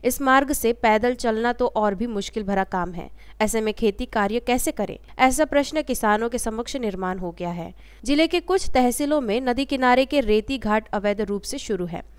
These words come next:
जिससे रेती घाट से निकलने वाले वाहन मुख्य मार्ग से न जाते हुए गांव की पगडंडियों का सहारा ले रहे हैं, जिसके कारण गांव की पगडंडियों की हालत काफी खराब हो चुकी है। जिस पगडंडी से किसान आना जाना करते हैं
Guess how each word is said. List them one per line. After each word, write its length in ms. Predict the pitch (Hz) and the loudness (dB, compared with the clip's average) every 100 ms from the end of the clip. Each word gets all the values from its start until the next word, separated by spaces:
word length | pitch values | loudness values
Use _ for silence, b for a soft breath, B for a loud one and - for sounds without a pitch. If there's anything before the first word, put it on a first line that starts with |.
| - | -2
जिससे 280 | 233 - 254 | 0 4 6
रेती 300 | 220 226 277 | 6 6 2
घाट 260 | 233 214 | 4 4
से 140 | - 226 | 4 -2
निकलने 380 | 202 202 214 | 0 0 0
वाले 260 | 220 202 214 | 2 2 0
वाहन 400 | 196 202 208 202 226 | 2 2 2 -2 -2
मुख्य 300 | 277 - 311 | -6 -2 -2
मार्ग 320 | 247 294 196 | 2 0 0
से 200 | 214 247 | -2 -2
न 180 | 208 247 | -2 0
जाते 300 | 233 226 247 | 0 0 0
हुए 320 | 233 190 208 b b | -2 -2 -4 b b
गांव 200 | 247 285 | 6 6
की 160 | 294 302 | 4 -2
पगडंडियों 640 | - 240 233 233 233 247 | 0 0 0 0 0 -2
का 160 | 262 214 | 0 -4
सहारा 380 | - 208 190 190 | -4 -2 0 0
ले 120 | 180 | -2
रहे 200 | 175 175 | -4 -6
हैं, 220 | 170 170 - b | -8 -12 -18 b
जिसके 300 | 196 214 - 196 | 0 0 2 -2
कारण 380 | 202 190 240 | 2 2 2
गांव 220 | 233 208 214 | 4 4 4
की 120 | 233 | 0
पगडंडियों 580 | 220 196 202 208 214 247 | -4 -2 0 0 0 -2
की 120 | 247 | -2
हालत 320 | 220 214 233 - | 0 0 0 0
काफी 280 | 208 208 | -2 -2
खराब 360 | 254 214 190 185 | -8 -2 0 0
हो 80 | 185 | -4
चुकी 280 | - 175 175 | -8 -10 -8
है। 140 | 170 - - | -8 -12 -18
जिस 240 | - 302 302 | 0 0 2
पगडंडी 580 | - 247 240 220 220 269 | 2 4 4 4 4 0
से 200 | - 214 | 0 0
किसान 400 | 247 233 233 240 233 | 0 0 0 0 0
आना 240 | 214 254 | 2 2
जाना 280 | 233 208 220 | 2 0 0
करते 360 | - 196 190 240 | -2 -4 2 0
हैं 200 | 180 | 0